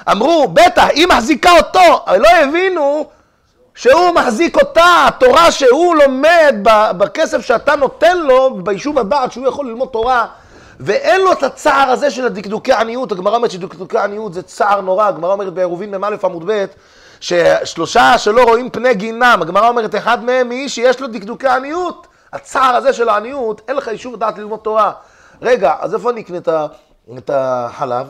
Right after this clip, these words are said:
מפה, משם, וכן על זה הדרך. הדקדוקי עניות האלה לא נותנים לאדם להתקדם מעבודת השם. אז ה-, זה המדרש כותב. מדרש מספר במדרש תנחומה בפרשת משפטים ד',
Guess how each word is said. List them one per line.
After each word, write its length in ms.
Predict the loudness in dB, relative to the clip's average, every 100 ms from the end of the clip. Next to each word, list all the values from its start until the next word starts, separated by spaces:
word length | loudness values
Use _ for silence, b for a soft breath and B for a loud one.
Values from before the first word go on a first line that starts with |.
| -16
מפה, 400 | -20 -10 -6 -6
משם, 360 | -10 -10 -8 -8 -8
וכן 160 | -2
על 180 | 0 2
זה 100 | 0
הדרך. 480 | 4 4 4 2 -6 _ _ _ _ _ _ -16
הדקדוקי 460 | -14 -10 -8 -4
עניות 320 | -4 -4 -4
האלה 220 | 0 0 0
לא 120 | -4
נותנים 300 | -10 -10 -6
לאדם 260 | -4 -6
להתקדם 400 | -10 -10 -6 -6
מעבודת 420 | -6 -8 -8 -10 -12
השם. 260 | -10 -10 -10 _ _ _ _ _ _ _ _ _ _ _ -20
אז 200 | -16 -14
ה-, 240 | -12 -12 -16 -18 -18
זה 280 | -6 -2
המדרש 400 | -2 0 0 0
כותב. 340 | -2 -4 -4 -4 -10 _
מדרש 340 | -4 -2 -2
מספר 460 | -4 -6 -4 -2 -2
במדרש 380 | -2 -4 -2 -2
תנחומה 420 | -6 -8 -6 -6
בפרשת 420 | -6 -8 -6 -8 -8
משפטים 540 | -14 -14 -14 -10 -2
ד', 260 | -2 -2